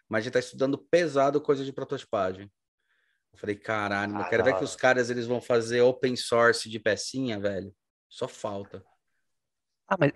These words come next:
Speaker 2: eles não tiveram aquela, aquele lance da, que era meio voltado pra engenharia,
Speaker 1: Isso,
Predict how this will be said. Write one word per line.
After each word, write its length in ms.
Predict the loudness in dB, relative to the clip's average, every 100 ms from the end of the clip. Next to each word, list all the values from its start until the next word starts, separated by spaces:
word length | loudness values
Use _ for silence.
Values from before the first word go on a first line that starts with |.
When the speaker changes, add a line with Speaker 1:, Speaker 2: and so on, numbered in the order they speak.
| 6
Speaker 2:
eles 220 | 6 6
não 140 | 2
tiveram 400 | 0 4 6 8
aquela, 600 | 6 2 4 4 2 -2 -6 _ _ _ _
aquele 340 | -4 -2 4 6
lance 440 | 10 10 8 4
da, 960 | 4 6 6 6 2 2 0 -2 -4 -6 -8 -14 _
que 60 | 6
era 100 | 6
meio 460 | 6 2 6 6 8
voltado 360 | 6 6 4
pra 140 | 4 2
engenharia, 800 | 2 2 4 4 2 2 4 4
Speaker 1:
Isso, 340 | 6 4 4